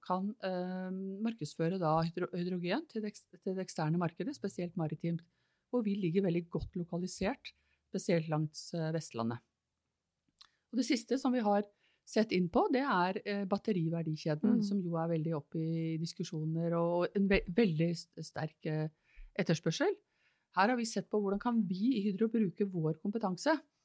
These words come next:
Speaker 1: Eh, og derfor så har vi nå tatt posisjon i, eh, sammen med Elkem for å produsere, eh, syntetisk grafitt som er til anoden i, i cella, i ka-, i batteriet. Eh, vi har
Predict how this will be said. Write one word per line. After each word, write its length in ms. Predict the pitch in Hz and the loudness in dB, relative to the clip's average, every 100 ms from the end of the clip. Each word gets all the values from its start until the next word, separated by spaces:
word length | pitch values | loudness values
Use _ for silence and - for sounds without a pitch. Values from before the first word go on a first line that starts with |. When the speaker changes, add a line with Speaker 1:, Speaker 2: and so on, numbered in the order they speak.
| _ _ _ - | _ _ _ -10
Speaker 1:
Eh, 500 | 202 202 208 208 202 - | -4 -2 0 0 0 0
og 120 | 226 | 2
derfor 340 | 180 175 - | 2 0 -6
så 120 | 233 254 | -4 0
har 40 | |
vi 100 | 254 | 2
nå 100 | 196 202 | 0 -2
tatt 240 | 170 170 | -6 -8
posisjon 640 | - 190 208 - 185 190 202 196 | -10 -6 -6 -2 -2 -2 -4 -6
i, 260 | 190 190 | -6 -4
eh, 200 | 190 190 185 | -2 -4 -4
sammen 280 | - 170 185 | -2 -2 0
med 140 | 175 | -2
Elkem 300 | 151 240 339 - | -4 -6 -8 -6
for 80 | |
å 80 | 208 | -6
produsere, 680 | 202 202 208 180 165 180 185 175 _ _ _ _ | -4 -2 -2 -2 -2 0 -2 -6 _ _ _ _
eh, 360 | 185 175 175 175 | -8 -4 -2 -2
syntetisk 600 | 165 208 165 180 180 - - | -4 -2 0 -2 -6 -8 -4
grafitt 400 | 202 - 320 - | -4 -2 -4 -4
som 200 | - 233 | -4 -2
er 140 | 147 170 | 0 -2
til 200 | - 180 | -2 -2
anoden 640 | 185 202 196 151 - 185 196 | 0 0 0 -2 -4 -6 -6
i, 320 | 180 180 185 185 - 190 | -10 -8 -8 -8 -12 -12
i 180 | 180 | -10
cella, 380 | 190 208 170 180 320 | -6 0 0 0 -2
i 40 | |
ka-, 160 | - - | -4 -4
i 120 | 190 | -2
batteriet. 500 | 190 196 202 185 320 - _ _ _ _ - | -2 -2 0 0 -2 -10 _ _ _ _ -8
Eh, 140 | 196 | -6
vi 140 | 185 208 | -2 0
har 180 | 202 | 2